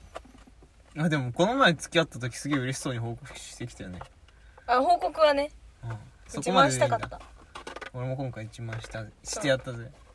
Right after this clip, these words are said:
Speaker 2: そう。そう。ちょっといいだろうっつって。
Speaker 1: めっちゃ可愛いかんな。
Speaker 2: うん。やったじゃん。
Speaker 1: 絶対会ったらもうめでたくなるよ。なんかね、可愛い後輩って、
Speaker 2: 後輩っぽいの。
Speaker 1: そうそうそうそうそう。
Speaker 2: あ、いいね。後輩っぽさって大事だよね。
Speaker 1: そうなんだよ。
Speaker 2: うん。
Speaker 1: え、絶対ね、
Speaker 2: うん。
Speaker 1: めでたくなるよ。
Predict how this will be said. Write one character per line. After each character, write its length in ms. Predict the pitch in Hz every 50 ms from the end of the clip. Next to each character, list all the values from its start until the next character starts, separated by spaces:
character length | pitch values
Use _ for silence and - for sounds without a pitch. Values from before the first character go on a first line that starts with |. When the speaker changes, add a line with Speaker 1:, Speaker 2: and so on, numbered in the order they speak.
| - - -
Speaker 2:
そ 180 | - - -
う。 80 | - - - - - - - - - - -
そ 40 | 131
う。 0 |
ち 40 | 113
ょ 20 |
っ 140 | 113 - -
と 60 | -
い 100 | - 214 214
い 20 |
だ 140 | 196 190 185
ろ 80 | 185 185
う 20 |
っ 40 | 196 -
つ 60 | -
っ 20 | -
て。 60 | 160
Speaker 1:
め 60 | 156
っ 40 | 135
ち 100 | - 147
ゃ 40 | 139
可 100 | - 151
愛 80 | - 165
い 20 |
か 100 | - 107
ん 60 | 101 101
な。 60 | - - - - - - - - - - - -
Speaker 2:
う 60 | 208 196
ん。 140 | 190 190 - - - - - - - - - - - - - - - - - - - - - - - -
や 120 | 233 220
っ 40 | 214
た 140 | - 208 196
じ 60 | -
ゃ 40 | -
ん。 40 | - - - - - - -
Speaker 1:
絶 160 | - 131 - -
対 200 | - 180 180 170
会 80 | 190 185
っ 40 | - -
た 100 | 131 120
ら 80 | 117
も 120 | 113 117 117
う 20 |
め 160 | 113 120 127
で 100 | 127 143
た 140 | 139 151 143
く 80 | 139 147
な 100 | 147 139
る 80 | 123
よ。 60 | 113 - - - - - - - - -
な 80 | 147
ん 60 | 147
か 80 | 131 123
ね、 180 | 120 110 117 127
可 220 | - - 156 175
愛 160 | 190 190 160 139
い 20 |
後 220 | - 339 330 339
輩 160 | 359 - - 302
っ 40 |
て、 120 | - - 330
Speaker 2:
後 20 |
輩 40 | 294
っ 40 | 226
ぽ 60 | 185
い 20 |
の。 20 | 175
Speaker 1:
そ 120 | - 202 196
う 20 |
そ 120 | 185 202 190
う 40 | 185
そ 100 | 202 196
う 20 |
そ 0 |
う 20 | 190
そ 40 | 262
う。 40 |
Speaker 2:
あ、 100 | 269 277
い 160 | 285 294 302 294
い 60 | 277
ね。 340 | 277 262 262 269 277 - - - - - - - - - - -
後 140 | - 294 311
輩 200 | 370 403 403 349
っ 40 | -
ぽ 180 | - 359 403
さ 100 | - 349
っ 60 | 269 -
て 120 | - 214
大 200 | 196 220 226 240
事 140 | 226 233 214
だ 100 | 190 170
よ 80 | 135 - -
ね。 80 | - -
Speaker 1:
そ 180 | 214 202 170
う 40 | 147
な 100 | 127 117
ん 80 | 113 107
だ 80 | 101
よ。 240 | - 101 101 95 -
Speaker 2:
う 40 | -
ん。 20 | 135
Speaker 1:
え、 20 |
絶 220 | 123 - 165 - -
対 220 | - 220 233 233 220
ね、 300 | 208 160 127 107 - -
Speaker 2:
う 40 | 240
ん。 180 | 240 - - - - - - - - - - - - - -
Speaker 1:
め 140 | 135 143 151
で 100 | 170 175
た 160 | - 185 170
く 80 | 165 170
な 100 | 165 151
る 80 | 127
よ。 140 | 110 104